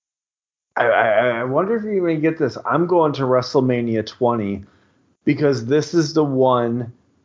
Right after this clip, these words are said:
I did not see it coming, and I think this helped the women's revolution before the actual evolution. I remember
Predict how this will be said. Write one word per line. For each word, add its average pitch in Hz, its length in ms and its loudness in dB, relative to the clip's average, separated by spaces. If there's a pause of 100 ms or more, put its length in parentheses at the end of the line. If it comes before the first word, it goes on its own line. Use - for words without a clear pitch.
(320)
I 131 140 4
did 120 220 0
not 127 400 2
see 131 260 0
it 113 120 0
coming, 104 600 -4 (320)
and 127 120 0
I 117 200 2
think 147 720 -2 (420)
this 139 580 0
helped 117 760 0 (520)
the 131 80 2
women's 135 500 0
revolution 120 920 0
before 123 640 0
the 113 180 0
actual 117 600 0
evolution. 104 1000 0 (880)
I 123 120 0
remember 139 1080 -2